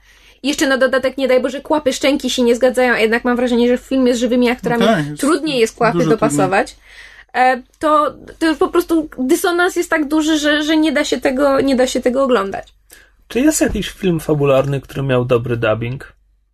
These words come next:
Speaker 3: Ja nie oglądam
Speaker 2: Nie.
Speaker 3: wielu rzeczy z
Speaker 2: Znaczy,
Speaker 3: dubbingiem,
Speaker 2: ja
Speaker 3: więc
Speaker 2: też
Speaker 3: po prostu
Speaker 2: nie, ale
Speaker 3: pytam.
Speaker 1: Ja
Speaker 2: właśnie,
Speaker 1: też nie.
Speaker 2: właśnie dlatego, że nigdy się nie, nie natknąłem.
Speaker 1: Znaczy, ja kiedyś poszłam, poszliśmy ze znajomymi, długo żeśmy szukali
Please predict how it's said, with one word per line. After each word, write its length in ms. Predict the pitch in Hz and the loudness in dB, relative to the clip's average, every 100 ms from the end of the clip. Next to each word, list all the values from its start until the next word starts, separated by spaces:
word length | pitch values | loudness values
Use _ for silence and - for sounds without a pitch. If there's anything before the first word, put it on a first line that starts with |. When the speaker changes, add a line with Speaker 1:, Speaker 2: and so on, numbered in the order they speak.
| _ _ _ _ _ _ _ _ _ - - - - _ _ _ _ _ | _ _ _ _ _ _ _ _ _ -20 -20 -20 -20 _ _ _ _ _
Speaker 3:
Ja 80 | 170 | -4
nie 140 | 180 | 0
oglądam 360 | 185 185 180 180 | 2 2 2 2
Speaker 2:
Nie. 60 | 160 | 2
Speaker 3:
wielu 180 | 170 | 2
rzeczy 240 | 160 160 147 | 2 0 0
z 40 | |
Speaker 2:
Znaczy, 120 | 175 | 0
Speaker 3:
dubbingiem, 200 | 143 147 | 0 0
Speaker 2:
ja 80 | 185 | 0
Speaker 3:
więc 120 | 175 | 0
Speaker 2:
też 160 | 196 175 | 0 0
Speaker 3:
po 60 | - | 0
prostu 160 | 165 | 0
Speaker 2:
nie, 80 | 160 | 2
ale 120 | 165 | 2
Speaker 3:
pytam. 220 | 165 - 165 | 2 0 0
Speaker 1:
Ja 120 | 240 | 0
Speaker 2:
właśnie, 220 | 175 - | 2 0
Speaker 1:
też 160 | 180 220 | 0 -2
nie. 200 | 214 196 | -2 0
Speaker 2:
właśnie 300 | 185 185 196 | 0 2 0
dlatego, 460 | 180 185 185 170 | 0 0 2 0
że 120 | 170 185 | 0 2
nigdy 340 | 185 170 180 | 2 2 0
się 160 | - 170 | 2 2
nie, 160 | 170 170 185 | 2 2 0
nie 280 | 175 175 175 | 0 0 2
natknąłem. 760 | 180 - 196 156 135 131 135 - | 0 0 0 2 0 -2 -6 -4
Speaker 1:
Znaczy, 180 | 254 | -4
ja 260 | 285 285 294 | -2 0 0
kiedyś 380 | 294 302 294 - | 0 0 -2 -2
poszłam, 540 | 311 285 - 269 262 | -2 -2 0 0 0
poszliśmy 380 | 277 285 285 285 | -2 -2 -2 0
ze 140 | 254 | 0
znajomymi, 680 | 254 254 247 254 254 247 208 | 0 0 2 2 0 -2 -2
długo 300 | 262 269 262 | 0 2 2
żeśmy 220 | 247 262 | 2 0
szukali 640 | 247 254 240 233 240 233 | -2 -2 0 0 0 -2